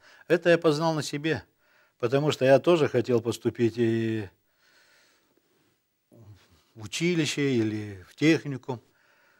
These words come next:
Но я ушёл на раб-, м, в, работать в шестнадцать лет. Вот, потом в армию ушёл. Но дело не в этом. Дело в том, что знания, они даже нужны не только быть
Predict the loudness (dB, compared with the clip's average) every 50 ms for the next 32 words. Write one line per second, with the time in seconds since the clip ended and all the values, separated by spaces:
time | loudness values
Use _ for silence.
0 | _ _ _ _ _ _ _ _ _ -4 -2 0 0 0 2 2 4 4 2 2
1 | 0 -2 -2 0 0 0 0 0 -2 -4 -4 -4 -4 -2 0 0 0 0 0 -4
2 | -6 -8 -8 -6 -6 -6 -8 -12 -16 -16 -16 -14 -14 -16 -18 -16 _ -4 -2 0
3 | 2 4 4 4 4 4 2 2 -2 -4 -4 -2 -2 -2 0 0 0 -2 0 2
4 | 2 2 2 2 -2 _ _ _ _ -20 -20 -20 -20 -20 -20 -20 _ _ _ -6
5 | -4 0 0 2 2 2 4 4 4 4 4 2 -2 -4 -6 -6 -8 -10 -12 -16
6 | -20 _ _ _ -2 0 2 4 6 6 6 6 6 6 6 4 4 4 2 -2
7 | 0 2 4 4 4 4 2 2 2 2 2 2 4 4 4 4 4 0 -2 -6
8 | -8 -8 -6 -2 2 4 4 4 4 2 2 4 4 4 4 2 2 2 0 0
9 | -2 -6 -14 _ _ _ _ _ _ _ -6 0 2 2 2 2 0 0 0 -2
10 | -2 -2 -4 -6 -4 -6 -6 -8 -10 -12 -14 -8 -6 -6 -4 0 0 0 0 2
11 | 0 -2 -2 0 0 0 0 -2 -8